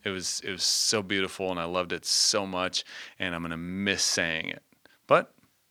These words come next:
this is what the Pope has asked us to do, and out of obedience, I'm gonna, I'm gonna do it, you know, and I'm glad that I'll have something to offer to God." But there's, there's a good example of holiness, obviously this, this deferential obedience,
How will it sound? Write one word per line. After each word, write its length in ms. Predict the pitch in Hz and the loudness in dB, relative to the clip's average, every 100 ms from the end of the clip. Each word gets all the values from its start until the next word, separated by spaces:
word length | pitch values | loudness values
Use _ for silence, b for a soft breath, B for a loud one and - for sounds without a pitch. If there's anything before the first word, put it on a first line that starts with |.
| _ _ _ _ _ _ - _ | _ _ _ _ _ _ -20 _
this 180 | 107 - | -6 -4
is 100 | 107 | -2
what 100 | 113 | -4
the 60 | - | 0
Pope 240 | 110 110 | 0 0
has 100 | 101 | 2
asked 300 | 101 107 - | 2 2 -2
us 140 | 101 | -4
to 100 | 101 | -4
do, 240 | 92 117 147 | -4 -4 -2
and 100 | 98 | -2
out 140 | 95 | -2
of 60 | 95 | -2
obedience, 600 | 90 90 90 117 135 - | -4 -4 -4 -4 -6 -6
I'm 100 | 101 | -4
gonna, 220 | 104 98 | -4 -6
I'm 100 | - | -6
gonna 140 | 107 92 | -6 -6
do 180 | 92 123 | -8 -8
it, 160 | - _ _ - | -10 _ _ -12
you 100 | 90 | -8
know, 220 | 107 127 | -8 -8
and 120 | 110 | -6
I'm 140 | 95 92 | -6 0
glad 240 | 95 98 | 4 4
that 100 | 107 | 4
I'll 80 | 101 | 2
have 160 | 101 98 | 0 0
something 260 | 98 92 | -4 -6
to 80 | 87 | -2
offer 320 | 90 90 90 | -2 -4 -8
to 60 | 85 | -8
God." 380 | 85 92 95 - B B B B | -4 -4 -6 -12 B B B B
But 200 | 110 107 | 0 6
there's, 280 | 147 156 113 | 10 10 10
there's 200 | 139 131 | 8 8
a 40 | 113 | 6
good 140 | 107 | 4
example 520 | 95 101 92 98 90 | 2 0 -2 -2 -2
of 140 | 85 - | -2 -6
holiness, 640 | - 113 107 92 92 - | 0 2 2 0 0 0
obviously 400 | 101 95 92 - | 0 0 0 -2
this, 220 | 82 82 - - | -2 -4 -6 -8
this 180 | 90 - | -10 -6
deferential 640 | - 92 - 90 82 85 | -2 -2 -2 -4 -4 -4
obedience, 720 | 82 78 82 85 82 90 - | -6 -6 -6 -4 -4 -6 -8